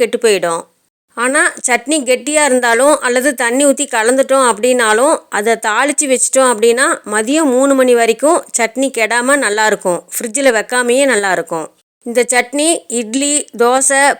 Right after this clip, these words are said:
பணியாரம், வெங்காய தோசை, கோதுமை தோசை, கோதுமையில வெங்காய தோசை, ரவா தோசை, சப்பாத்தி இது எல்லாத்துக்குமே நல்லா இருக்கும். நீங்களும் இதே போல தேங்காய், பொட்டுக்கடலை, பச்சை மிளகாய் கலந்த சட்னியை செஞ்சு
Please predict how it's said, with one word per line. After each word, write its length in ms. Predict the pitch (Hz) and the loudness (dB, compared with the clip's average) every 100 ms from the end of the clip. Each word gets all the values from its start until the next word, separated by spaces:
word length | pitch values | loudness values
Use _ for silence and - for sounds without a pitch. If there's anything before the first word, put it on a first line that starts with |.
| - | -4
பணியாரம், 640 | 214 240 269 269 247 269 - _ - | -4 0 0 2 2 0 -4 _ -6
வெங்காய 340 | 208 233 269 285 220 | -2 0 2 2 4
தோசை, 300 | 233 247 247 277 - _ 208 214 | 2 2 0 -2 -6 _ -6 2
கோதுமை 380 | 254 285 294 254 | 2 4 2 2
தோசை, 320 | 226 226 247 269 - _ 190 | 2 2 0 0 -2 _ -6
கோதுமையில 580 | 220 262 285 277 254 254 311 330 _ 220 | 2 2 4 2 2 2 0 -2 _ -4
வெங்காய 340 | 233 262 269 240 | 0 2 2 4
தோசை, 320 | 226 220 247 254 - - | 2 0 -2 -2 -6 -8
ரவா 300 | 202 202 262 294 254 | -6 -2 0 2 2
தோசை, 320 | 220 240 240 254 - _ - | 0 0 0 -2 -4 _ -6
சப்பாத்தி 580 | 233 208 - 285 277 247 254 - - | -6 -4 -2 -2 -2 -4 -4 -8 -12
இது 120 | 208 214 214 | -2 0 2
எல்லாத்துக்குமே 500 | 247 269 269 247 302 269 | 0 0 0 0 0 0
நல்லா 180 | 208 196 | 0 -2
இருக்கும். 280 | 185 185 175 170 _ _ _ _ _ 247 | -4 -4 -6 -8 _ _ _ _ _ -4
நீங்களும் 380 | 277 285 294 339 | 0 0 0 0
இதே 160 | 226 269 285 | 2 0 2
போல 180 | 262 247 285 302 - | 0 2 2 0 -4
தேங்காய், 380 | 240 247 262 285 | -2 0 2 2
பொட்டுக்கடலை, 560 | 254 233 254 262 247 269 311 - | 0 0 -2 -2 0 0 -2 -2
பச்சை 240 | 214 214 285 | -6 -4 -2
மிளகாய் 340 | 294 294 269 254 | 0 0 0 -2
கலந்த 260 | 240 240 233 | -2 0 0
சட்னியை 460 | 233 226 254 247 294 - - | -2 -2 -2 0 -2 -4 -2
செஞ்சு 340 | 240 247 254 | 0 0 -2